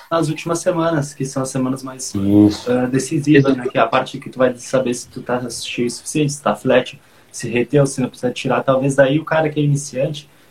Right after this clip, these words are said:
Speaker 1: que tá competindo pelo começo, precisa de um olhar de fora, né? Porque tu vai se auto-sabotar se fica só ali se olhando no espelho.
Speaker 2: Uhum.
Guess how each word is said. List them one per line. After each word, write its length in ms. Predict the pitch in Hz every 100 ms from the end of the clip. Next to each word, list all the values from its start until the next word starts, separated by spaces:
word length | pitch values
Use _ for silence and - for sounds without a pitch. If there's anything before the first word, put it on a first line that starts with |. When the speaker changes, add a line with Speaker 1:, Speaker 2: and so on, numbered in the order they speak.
| -
Speaker 1:
que 100 | 127
tá 100 | 127
competindo 400 | 143 127 - 135
pelo 140 | 127
começo, 420 | 127 127 131 143
precisa 300 | - 147 165
de 80 | 151
um 60 | 156
olhar 220 | 160 160
de 80 | 151
fora, 220 | - 175
né? 80 | 147
Porque 180 | 147 -
tu 100 | 165
vai 140 | 175
se 120 | 185 185
auto-sabotar 600 | 180 - 170 170 170 160
se 120 | 156 -
fica 200 | - 151
só 180 | 147
ali 100 | 151
se 120 | 143 143
olhando 180 | 143 139
no 60 |
espelho. 280 | 147 - 117
Speaker 2:
Uhum. 260 | 104 120